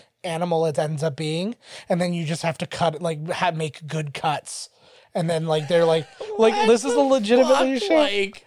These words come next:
Speaker 1: It's, and I'm
Speaker 2: there's
Speaker 1: sitting
Speaker 2: too many channels, man.
Speaker 1: But I'm sitting
Speaker 2: Oh
Speaker 1: there
Speaker 2: my God.
Speaker 1: But my thing is, I'm like, "How is, what does this have to do with history?" Like, at least Forged in Fire,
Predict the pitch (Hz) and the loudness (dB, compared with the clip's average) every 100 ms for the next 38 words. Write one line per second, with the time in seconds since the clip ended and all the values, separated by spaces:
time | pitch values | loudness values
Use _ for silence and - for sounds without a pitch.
0 | - - - 214 208 190 - 220 226 208 | -18 -16 0 6 6 4 2 4 6 4
1 | 269 247 262 254 240 233 - 185 160 151 | 0 -2 0 0 -2 -4 -2 -2 0 -2
2 | 143 139 143 131 131 240 233 226 185 190 | -4 -6 -4 -2 2 4 6 6 6 8
3 | 180 165 156 139 131 127 123 135 127 123 | 6 4 2 0 0 -4 -2 0 2 2
4 | 117 110 110 226 220 240 269 269 240 226 | 0 -2 2 4 4 2 0 0 0 0
5 | 202 196 196 - 220 285 240 220 247 240 | 0 0 0 0 0 0 2 2 2 -2
6 | 247 254 - 214 185 139 202 - 170 185 | -6 -8 -4 -2 -2 -4 -8 -8 -4 -4
7 | 220 226 285 - 240 220 190 185 170 - | -2 -2 -4 -2 2 2 0 -6 -6 -6
8 | 170 165 123 | -4 -4 -4